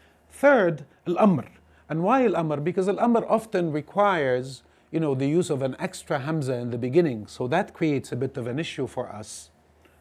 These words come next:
So الأمر من مهموز الفعل. When the verb has a hamza in the beginning of its root, this creates a problem. So أخذ becomes خذ.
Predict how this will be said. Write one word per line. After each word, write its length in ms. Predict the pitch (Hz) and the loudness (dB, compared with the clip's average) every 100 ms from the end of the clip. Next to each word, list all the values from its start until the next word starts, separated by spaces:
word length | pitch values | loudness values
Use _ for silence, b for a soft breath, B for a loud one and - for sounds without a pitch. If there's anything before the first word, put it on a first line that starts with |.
| - | -4
So 220 | 160 147 | -2 -2
الأمر 520 | 139 - 190 175 170 160 B - | -4 -2 0 2 0 -2 B -6
من 160 | 160 147 | -4 -2
مهموز 360 | 127 165 147 | -2 -2 -2
الفعل. 320 | 135 - 120 - _ _ _ b b | -2 -6 -12 -14 _ _ _ b b
When 140 | - 143 | -4 -2
the 100 | 127 | -2
verb 400 | 123 226 240 175 | 2 4 4 2
has 340 | 170 156 139 - b b | 2 2 0 -10 b b
a 80 | 147 | -4
hamza 500 | 131 214 196 160 147 | 0 2 4 2 0
in 100 | 147 | -2
the 60 | 139 | -4
beginning 640 | 123 131 180 208 147 127 - b b | -2 4 4 4 0 -4 -12 b b
of 120 | 127 | -4
its 260 | 131 - 220 | -4 -4 2
root, 340 | 254 180 - b b | 2 2 -2 b b
this 180 | 160 156 | -4 -4
creates 360 | - 160 143 - | 0 2 2 -2
a 40 | |
problem. 380 | 131 131 117 95 - _ _ | -4 -4 -4 -8 -20 _ _
So 320 | - 165 117 - _ _ - | 2 2 2 -6 _ _ -6
أخذ 540 | 196 165 135 123 135 - | -4 -2 -2 -4 -6 -10
becomes 380 | 120 - 135 131 | -10 -6 -6 -6
خذ. 320 | - 226 175 | 4 6 6